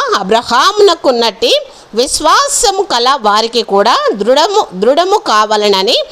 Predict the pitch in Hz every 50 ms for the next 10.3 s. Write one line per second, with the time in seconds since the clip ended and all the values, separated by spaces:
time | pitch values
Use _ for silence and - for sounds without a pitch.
0 | - - - - - - - 480 523 - 571 370 277 247 247 277 302 381 - 466
1 | 349 359 320 302 294 - 277 233 214 180 196 190 190 240 480 494 208 220 220 226
2 | 233 208 202 190 170 - 214 269 - 523 - 202 208 196 214 196 185 240 269 -
3 | 240 247 269 320 381 - - - 269 240 220 214 220 226 214 208 208 190 185 180
4 | 185 185 190 190 196 180 180 185 185 214 262 302 262 240 220 196 175 175 185 -
5 | 214 208 202 190 180 180 185 185 233 311 392 214 180 170 180 185 185 175 - 175
6 | 175 185 196 208 185 - - - - - - - 214 269 311 403 480 480 466 508
7 | 508 480 539 508 494 403 339 262 240 233 233 226 277 403 494 480 - 262 262 262
8 | - 415 403 339 262 233 220 214 226 233 220 190 185 196 214 285 392 523 - 226
9 | 196 208 214 233 233 254 240 220 208 202 190 214 233 285 285 - 175 208 202 185
10 | 180 185 190 208 202 170